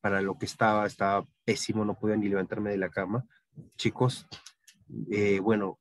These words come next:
solamente decirles que por favor, eh, s-, eh, sigan repasando las diapositivas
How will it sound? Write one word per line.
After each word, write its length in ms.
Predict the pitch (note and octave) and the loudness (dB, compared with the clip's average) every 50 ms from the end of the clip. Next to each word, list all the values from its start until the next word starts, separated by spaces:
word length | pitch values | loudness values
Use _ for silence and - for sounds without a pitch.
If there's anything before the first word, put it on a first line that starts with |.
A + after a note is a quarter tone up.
| _ | _
solamente 520 | - - B2 A2+ A2 A2 A#2 A2+ - A#2 A2 | 0 2 4 4 6 4 4 2 4 2 2
decirles 380 | G#2 F#2+ - A#2+ A#2 A#2 G#2+ | 2 2 2 2 2 2 2
que 100 | - - | -2 -6
por 200 | G2 - G#2 F#2 | -8 -6 -6 -6
favor, 420 | - - F#2+ G2+ G#2+ A#2+ C3 B2+ - - _ _ _ - - G2 - - | -4 -4 -2 0 2 2 2 0 -2 -8 _ _ _ -18 -16 -16 -12 -6
eh, 560 | - G#2+ G#2 G2+ G2+ G2 G2 G2 F#2+ F2+ F2+ - - | -2 0 2 4 2 2 0 0 -2 -2 -4 -4 -8
s-, 300 | - - - - - - - | -14 -20 -20 -20 -16 -10 -8
eh, 320 | A#2+ A2+ A2 G#2 G2 F#2+ | -4 -4 -2 -4 -4 -6
sigan 720 | - - - B2+ A#2 A2+ A2 G#2+ G#2 G#2 G2 F#2+ F#2 F2+ F#2 - _ _ _ _ _ _ | -4 0 2 4 6 6 6 4 2 0 0 -2 -4 -6 -8 -14 _ _ _ _ _ _
repasando 480 | - - A2+ - A2 - - A#2 A#2 A2+ | -4 -2 -2 -2 -2 0 2 2 2 2
las 100 | G#2+ G#2+ | 2 0
diapositivas 840 | A2 - - G2 G2+ G2 - - C3 B2 A2 A2+ D3+ - - - | -2 -4 -4 -6 -6 -2 2 4 4 6 6 4 2 0 -4 -12